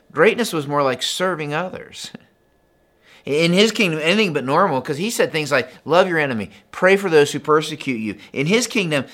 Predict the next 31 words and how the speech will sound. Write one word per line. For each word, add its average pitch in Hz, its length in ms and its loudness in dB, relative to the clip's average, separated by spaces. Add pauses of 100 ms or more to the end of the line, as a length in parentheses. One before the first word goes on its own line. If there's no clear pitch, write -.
(260)
anything 247 440 2
but 185 140 -2
normal. 156 540 -4 (1400)
Instead - 320 2
of 180 60 6
him 175 180 2
putting 180 300 2
together 151 400 2
an 123 100 -4
army 143 720 4
and 120 200 -2
revolting, 123 840 2
he 139 220 -4
was 175 180 -6
a 131 60 -2
king 147 420 -6
who 117 100 -4
eventually 123 520 -4
would 113 180 -6
carry 131 320 -4
his 104 160 -8
cross 101 800 -2 (500)
and 101 160 -8
die 120 300 2
for 120 180 -8
the 98 120 -6
ones 120 440 -6
who 110 120 -8
were 85 100 -10
killing 147 400 -4
him. 85 240 -14